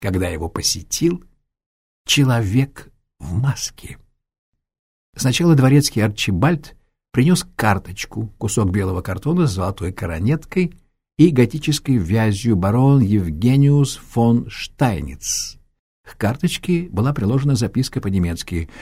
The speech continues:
"Барон фон Штайниц просит господина Вельде принять его нынче в десять часов вечера по конфиденциальному делу". Ахимас обратил внимание на то, что верхний край листка обрезан. Очевидно, будущий визитер не желал, чтобы Ахимас увидел монограмму, а стало быть,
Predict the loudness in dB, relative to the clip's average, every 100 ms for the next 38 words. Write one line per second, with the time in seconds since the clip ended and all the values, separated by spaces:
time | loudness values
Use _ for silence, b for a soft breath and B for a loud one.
0 | B 2 4 4 4 0 0 0 4 4
1 | 2 0 0 -4 -2 -2 0 0 0 2
2 | 2 2 4 4 4 0 -4 -2 -2 -2
3 | -4 -2 -4 -4 -8 -10 -10 -14 -4 -4
4 | -2 0 0 0 0 0 2 0 0 -2
5 | -2 -2 -4 -4 -2 0 -2 -6 -10 -10
6 | -10 -14 -18 -20 _ _ _ _ -8 0
7 | 2 2 0 -2 -2 -4 -2 -2 -2 -2
8 | -4 -4 -2 -2 -2 -6 -10 -6 -4 -2
9 | -2 -4 -4 -4 0 2 2 0 -4 -8
10 | -4 -4 -2 -4 b b b -4 2 4
11 | 4 0 -4 -4 -4 -2 0 -2 -2 -2
12 | -2 -4 -4 -4 -4 -6 -4 -4 -2 -4
13 | -2 -2 -4 -4 -6 -6 -8 -4 -4 -2
14 | -4 -2 -2 -2 -4